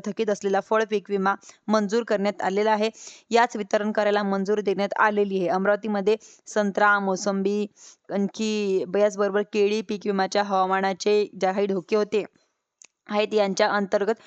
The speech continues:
पीक विमा कंपनीच्या माध्यमातून आक्षेप, अ, घेण्यात आलेले आहे. अखेर आता जिल्हाधिकाऱ्याच्या माध्यमातून केलेल्या पाठपुराव्यानंतर हा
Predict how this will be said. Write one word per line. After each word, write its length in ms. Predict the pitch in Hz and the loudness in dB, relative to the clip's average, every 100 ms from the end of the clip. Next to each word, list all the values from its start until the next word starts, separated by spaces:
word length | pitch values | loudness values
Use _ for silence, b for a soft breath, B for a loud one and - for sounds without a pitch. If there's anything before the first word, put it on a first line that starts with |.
| B B - | B B -4
पीक 180 | 285 | -4
विमा 220 | 247 220 226 | -2 0 0
कंपनीच्या 560 | 220 208 233 220 208 | -2 -2 -2 0 -2
माध्यमातून 600 | 190 190 185 214 202 220 226 | 0 0 0 0 0 0 -2
आक्षेप, 480 | - - - 262 240 - - | -4 -6 -4 0 0 -2 -4
अ, 80 | 214 | -2
घेण्यात 380 | 202 202 240 - | 0 0 0 0
आलेले 320 | 180 175 170 | -2 -2 -2
आहे. 160 | 156 160 B B B | -6 -10 B B B
अखेर 300 | 208 - 240 | 0 2 2
आता 320 | 185 180 196 | 0 2 0
जिल्हाधिकाऱ्याच्या 840 | 190 214 202 208 202 202 190 185 | 2 0 2 0 -2 -2 -2 -2
माध्यमातून 720 | 185 185 180 196 190 185 196 214 B B - | 0 0 0 0 -2 -2 -4 -4 B B -4
केलेल्या 340 | 208 202 202 | 0 2 2
पाठपुराव्यानंतर 880 | 202 202 202 - 208 196 196 185 196 | 2 0 -2 -2 0 0 0 -2 -2
हा 200 | 202 | 0